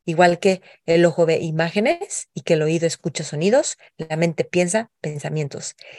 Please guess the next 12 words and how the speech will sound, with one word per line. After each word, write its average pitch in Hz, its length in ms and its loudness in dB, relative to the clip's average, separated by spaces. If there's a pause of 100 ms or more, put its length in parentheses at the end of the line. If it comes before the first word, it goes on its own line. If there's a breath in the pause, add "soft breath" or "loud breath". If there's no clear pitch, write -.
(260 loud breath)
Y 175 240 4
ese 180 480 0
es 170 500 4
el 160 300 -4
arte 180 440 2 (380 loud breath)
que 170 100 -2
tenemos 170 640 -2
que - 120 -4
practicar 170 760 0 (300 loud breath)
los 165 200 0
seres 170 280 2
humanos 170 640 -2